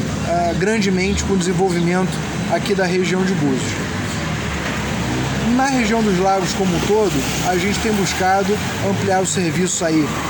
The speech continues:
como FITEC, a upa pediátrica, a de São Pedro da Aldeia, entre outras ações mais pontuais, pra que a gente consiga ter esse interior forte. Eu acho que, fundamentalmente, a gente não pode só contar realmente com a capital. Aliás,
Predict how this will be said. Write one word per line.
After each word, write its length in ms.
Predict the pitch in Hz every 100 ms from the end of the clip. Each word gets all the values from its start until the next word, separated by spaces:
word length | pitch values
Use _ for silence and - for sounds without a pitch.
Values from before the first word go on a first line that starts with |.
| -
como 140 | 170 165
FITEC, 760 | 190 180 - 185 190 156 160
a 40 |
upa 240 | 175 180 185
pediátrica, 720 | 190 175 165 180 180 180 139 160 139 - - 156
a 760 | 160 165 160 160 156 151 147 151
de 60 | 156
São 180 | - 170
Pedro 220 | 185 175
da 80 | 160
Aldeia, 680 | 151 175 196 185 165 160 175
entre 260 | 208 -
outras 480 | 185 190 196 196 - - - -
ações 440 | 185 - 185 185
mais 280 | 175 196 196
pontuais, 600 | - 208 180 175 190 185
pra 180 | - 190
que 80 | 202
a 60 | 190
gente 220 | 202 -
consiga 640 | 208 180 - 190 190 214 - - - -
ter 80 | 240
esse 240 | 233 233
interior 440 | 202 208 190 202
forte. 440 | - 196 170 143 151
Eu 100 | 160
acho 100 | -
que, 80 | 185
fundamentalmente, 960 | 214 202 196 196 185 165 185 196 - - - -
a 100 | 170
gente 220 | 175 190
não 120 | 196 180
pode 280 | 196 196 -
só 160 | 208
contar 680 | 202 202 175 175 185 196 190
realmente 460 | 185 185 185 190 -
com 120 | 190
a 40 |
capital. 520 | 175 190 - 185 160
Aliás, 380 | 156 170 190 214